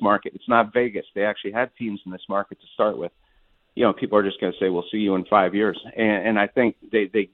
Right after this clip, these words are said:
they got the message. They tried to make a better team this summer. It's, it's become better, but there's a lag time. You know, I think it's going to take people time to warm up to this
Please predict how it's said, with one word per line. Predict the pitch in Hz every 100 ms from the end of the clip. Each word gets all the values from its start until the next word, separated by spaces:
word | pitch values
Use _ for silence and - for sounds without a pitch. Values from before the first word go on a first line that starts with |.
| _
they | 104
got | 95 117 -
the |
message. | 104 107 - 101 -
They | 95
tried | - 110 98
to |
make | 104 98
a |
better | 95 98 98
team | - 98 98
this | 90 -
summer. | 117 120 120 -
It's, | 90 _
it's | 101 - _ _
become | 95 - - 113 123
better, | 127 131 - - - _ -
but | 104
there's | 113 104
a |
lag | 107 117 117 -
time. | 92 92 101
You | 101
know, | 95
I | 95
think | 107
it's | 98 -
going | 101 101
to | -
take | 98 -
people | 107 95 -
time | 101 104 92 _ -
to | 85
warm | 92 101 98
up | 95 -
to |
this | 98